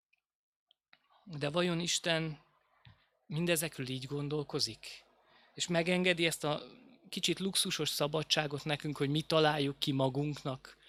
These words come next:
hogy milyen Isten kell, meg milyen mennyország kell? Ez a „én nem ilyen Istent képzeltem”, azért sokszor megütközést jelent bennünk is. Amikor Isten engedi a szenvedést.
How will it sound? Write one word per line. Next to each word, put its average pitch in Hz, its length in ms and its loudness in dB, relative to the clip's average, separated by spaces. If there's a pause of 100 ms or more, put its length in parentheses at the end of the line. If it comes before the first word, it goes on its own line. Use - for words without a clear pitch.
(200)
hogy - 140 -12
milyen 156 280 2
Isten 147 500 -2
kell, 147 280 0
meg 117 180 -4
milyen 139 260 -2
mennyország 147 760 -2
kell? 110 400 -14 (1800)
Ez 139 140 -6
a 151 320 -2
„én 180 220 0
nem 202 180 0
ilyen 156 180 -2
Istent 143 440 -4
képzeltem”, 147 1000 -2 (260)
azért 139 220 -2
sokszor 151 600 0 (520)
megütközést 160 720 -2
jelent 135 300 0
bennünk 131 540 0
is. - 400 -2 (440)
Amikor 156 260 -2
Isten 170 320 4
engedi 135 440 2
a 113 80 -4
szenvedést. 110 920 -4